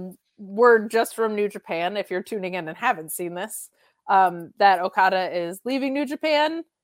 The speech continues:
at the end of the month. There are no more planned events right now for New Japan Pro Wrestling between now and then. So as of right now, it looks like Okada's tenure in New Japan Pro Wrestling is up. There is no further word on that.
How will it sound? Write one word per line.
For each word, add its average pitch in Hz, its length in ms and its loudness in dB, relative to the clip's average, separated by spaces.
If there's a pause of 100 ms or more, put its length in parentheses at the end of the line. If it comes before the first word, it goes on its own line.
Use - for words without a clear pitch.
(160)
at 220 160 2
the 214 160 -4
end 247 180 2
of 247 120 2
the 240 60 -2
month. 240 340 0 (180)
There 208 180 2
are 202 160 6
no 208 180 0
more 214 720 0 (640)
planned 247 340 2
events 196 380 2
right 190 220 -2
now 170 400 -4 (140)
for 175 560 0
New 196 120 -4
Japan 185 320 -4
Pro 180 180 -4
Wrestling 180 380 -4
between 185 320 -8
now 175 200 -4
and 170 140 -8
then. 170 240 -2
So 170 320 0 (360)
as 269 220 10
of 277 80 6
right 262 220 6
now, 220 300 6
it 214 260 -2
looks 214 260 -4
like 185 220 0
Okada's 190 580 0
tenure 180 480 -4
in 175 340 -8
New 185 140 -6
Japan 190 320 -4
Pro 180 160 -4
Wrestling 180 360 -2
is 170 120 -4
up. 233 160 6 (420)
There 185 140 0
is 196 120 -4
no 262 240 6
further 302 320 4
word 294 200 4
on 311 160 4
that. 320 240 -2